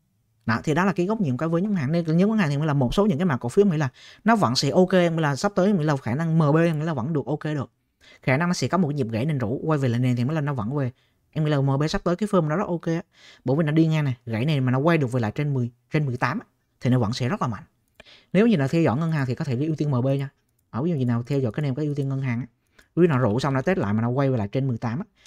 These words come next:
thì mới là M B nó sẽ rất là ok. Đó, nên chị có thể theo M B nếu chị có quan tâm. Còn em thì em sẽ không kiến nghị nha. Em là có M B ok này, hoặc là S T B.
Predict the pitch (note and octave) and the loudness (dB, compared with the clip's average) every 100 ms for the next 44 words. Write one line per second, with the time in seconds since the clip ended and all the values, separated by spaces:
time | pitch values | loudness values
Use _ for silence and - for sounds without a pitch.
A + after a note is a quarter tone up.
0 | _ - B2+ C#3+ B2+ B2 C3 C#3 A#2+ A2 | _ -2 0 2 2 2 2 0 -4 -4
1 | - - C3+ B2+ C3+ C3 _ _ _ _ | -4 -8 -8 -6 -8 -8 _ _ _ _
2 | - G#2+ D#3 C3+ C3+ C#3+ B2+ C3+ A#2 B2+ | -8 -4 -2 -2 -4 -4 -4 -2 -2 0
3 | C3+ E3 G3+ C#3 D3+ C#3+ C3+ C3 - - | 0 2 0 -2 -6 -4 -6 -8 -12 -8
4 | B2 E3 D#3+ D3+ C3 A#2+ D#3 F3+ G3 B2 | -2 0 2 0 -2 -2 -2 2 2 2
5 | B2 - _ _ _ _ - C#3+ D#3+ - | -2 -6 _ _ _ _ -4 -2 0 2
6 | F#3+ C#3 C#3+ C#3 C#3+ C#3 B2 - A2 - | 2 2 0 -2 -4 -4 -4 -6 -6 -6
7 | - | -2